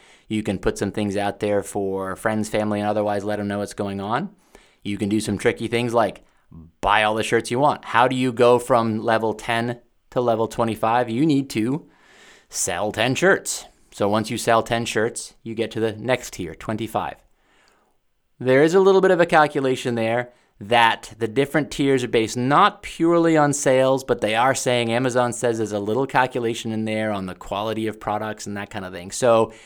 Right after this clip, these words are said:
if you're just one person, and that's you, buying ten of your different items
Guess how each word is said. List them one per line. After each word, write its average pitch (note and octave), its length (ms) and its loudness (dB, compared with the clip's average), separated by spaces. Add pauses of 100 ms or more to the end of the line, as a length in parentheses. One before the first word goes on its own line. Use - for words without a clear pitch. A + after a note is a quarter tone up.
(280)
if A#2 180 -4
you're A2+ 140 0
just C#3+ 760 2
one C3+ 380 2
person, B2+ 580 0
and F2+ 180 -10
that's G#2+ 280 -6
you, G2+ 320 -8
buying A2 500 0
ten A#2+ 280 -2
of C3 140 0
your B2 160 2
different A#2+ 320 -2
items G#2 480 -4